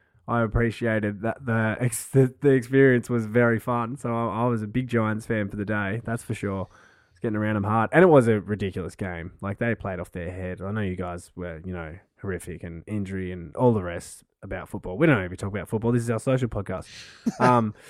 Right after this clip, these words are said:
Speaker 1: um, but, uh, but it was a good, you know, to get it, like, to get around the Giants,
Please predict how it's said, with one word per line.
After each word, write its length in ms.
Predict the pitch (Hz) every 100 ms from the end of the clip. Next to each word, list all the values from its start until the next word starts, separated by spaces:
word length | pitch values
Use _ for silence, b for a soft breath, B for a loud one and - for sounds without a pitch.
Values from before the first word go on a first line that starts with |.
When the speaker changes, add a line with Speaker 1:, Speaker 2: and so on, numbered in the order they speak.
| B B B B _ _ -
Speaker 1:
um, 560 | 165 147 131 123 131 -
but, 220 | 139 135
uh, 180 | 131 127
but 120 | 147
it 80 | 139
was 200 | 139 123
a 60 |
good, 260 | 113 120 107
you 80 | 117
know, 200 | 107 101
to 140 | 123
get 140 | 113 110
it, 140 | 113
like, 240 | 127 110 -
to 80 |
get 120 | 127 120
around 280 | 117 113
the 60 | 107
Giants, 800 | 104 107 107 107 104 95 -